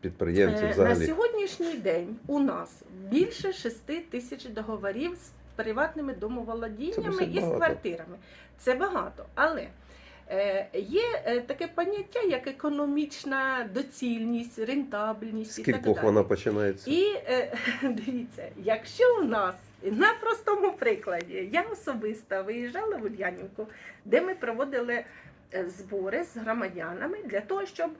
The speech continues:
Speaker 2: залучити технічні засоби, починати вивозити сміття.
Speaker 1: А це, вибачте, той населений пункт, де була купа сміття на
Speaker 2: Улья-
Speaker 1: в'їзді, так?
Speaker 2: Правильно. Е, не раз піднімалось питання вивезення того сміття,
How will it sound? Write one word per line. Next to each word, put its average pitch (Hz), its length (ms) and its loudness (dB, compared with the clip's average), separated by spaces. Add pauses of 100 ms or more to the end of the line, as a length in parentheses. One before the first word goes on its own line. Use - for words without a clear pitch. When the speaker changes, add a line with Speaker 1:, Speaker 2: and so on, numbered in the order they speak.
(460)
Speaker 2:
залучити 269 720 -2
технічні 226 720 -6
засоби, 277 500 -2
починати 254 580 -10
вивозити 208 560 -10
сміття. - 440 -12 (380)
Speaker 1:
А 107 120 8
це, 120 120 2
вибачте, 107 420 4
той 110 300 4
населений 104 540 4
пункт, 107 260 0
де 95 80 6
була 95 240 4
купа 92 280 0
сміття 95 360 2
на 95 160 6
Speaker 2:
Улья- 92 160 4
Speaker 1:
в'їзді, 110 360 2
так? - 200 4
Speaker 2:
Правильно. 202 440 8 (120)
Е, 208 320 0
не 254 160 2
раз 440 180 2
піднімалось 302 520 -2
питання 403 440 -4
вивезення 262 720 -4
того 269 240 0
сміття, 233 440 -6